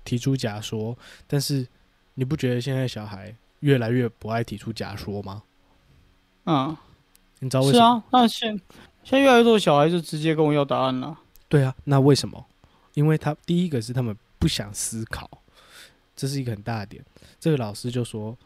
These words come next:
Speaker 1: 他第一天上课的时候，他，他光第一天，今天，那天早上上课的时候啦，我讲那天早上好了，我有点不太，因为那天是礼拜四的事情了，已经过好几天了。我那天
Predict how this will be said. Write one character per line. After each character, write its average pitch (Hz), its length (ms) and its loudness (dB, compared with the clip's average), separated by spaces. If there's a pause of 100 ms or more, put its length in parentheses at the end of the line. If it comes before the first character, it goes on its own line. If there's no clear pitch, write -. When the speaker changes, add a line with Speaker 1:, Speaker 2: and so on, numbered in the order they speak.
(180)
Speaker 1:
他 190 160 -2
第 143 280 -6
一 147 40 -6
天 135 200 -2
上 117 220 -6
课 104 160 -10
的 98 80 -10
时 - 160 -16
候， 92 240 -16 (960)
他， 175 160 -2 (100)
他 170 120 -2
光 165 180 -6
第 160 140 -4
一 156 40 -2
天， 156 220 -4
今 180 140 2
天， 190 120 2 (140)
那 190 140 2
天 165 180 0
早 113 180 -6
上 120 220 -4
上 117 180 -6
课 107 160 -8
的 98 80 -12
时 107 140 -12
候 101 140 -10
啦， - 120 -14
我 123 120 -2
讲 127 120 -2
那 123 120 0
天 120 160 -2
早 - 180 -14
上 113 160 -12
好 98 140 -16
了， - 120 -20
我 110 220 -6
有 117 160 -6
点 123 160 -6
不 - 80 -8
太， - 200 -14
因 139 100 -4
为 143 180 0
那 147 160 -4
天 135 200 -6
是 131 140 -6
礼 110 120 -8
拜 120 160 -6
四 - 160 -12
的 104 100 -12
事 113 140 -14
情 - 220 -18
了， 113 100 -18 (400)
已 110 80 -12
经 113 80 -6
过 120 120 0
好 110 140 -2
几 104 100 -6
天 101 200 -8
了。 95 180 -12
我 110 140 -6
那 120 100 -4
天 123 400 -8